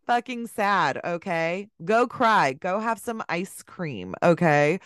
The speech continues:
This emotional instability flying off the handle, showing up at people's homes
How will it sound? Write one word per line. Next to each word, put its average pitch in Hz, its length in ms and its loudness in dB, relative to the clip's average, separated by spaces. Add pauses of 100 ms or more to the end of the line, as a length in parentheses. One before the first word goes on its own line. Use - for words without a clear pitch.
(280)
This 226 160 0
emotional 220 560 -2
instability 185 840 0
flying 185 380 0
off 185 180 0
the 156 100 0
handle, 160 540 0
showing 170 400 -4
up 175 100 -4
at 185 140 -4
people's 170 340 -4
homes 151 680 -6